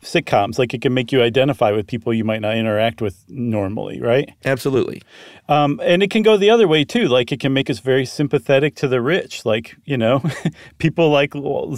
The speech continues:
Speaker 1: watching affluent families as well, um, as, uh, just as much as they like watching families that are struggling financially, too.
Speaker 2: Oh, yeah. I mean, Fresh Prince,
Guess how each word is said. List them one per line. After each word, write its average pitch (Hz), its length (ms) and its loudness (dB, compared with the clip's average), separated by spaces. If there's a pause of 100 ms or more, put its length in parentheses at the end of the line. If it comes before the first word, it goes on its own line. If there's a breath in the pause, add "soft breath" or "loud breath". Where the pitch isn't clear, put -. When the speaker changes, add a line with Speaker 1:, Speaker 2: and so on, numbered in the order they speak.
Speaker 1:
watching 131 500 0
affluent 139 720 0
families 123 480 -2
as 113 140 -6
well, 113 440 0 (400 soft breath)
um, 117 540 0
as, 131 240 -2
uh, 143 320 -2
just 143 220 -4
as 123 100 -4
much 123 220 -2
as 117 80 -8
they 123 120 0
like 113 220 0
watching 117 320 0
families 113 400 -2
that 113 160 0
are 104 120 -2
struggling 110 500 -2
financially, 107 680 -6
too. 107 380 -10 (220)
Speaker 2:
Oh, 180 80 2
yeah. 147 280 0 (120)
I 113 80 -2
mean, 101 280 0
Fresh 117 300 0
Prince, 117 540 -2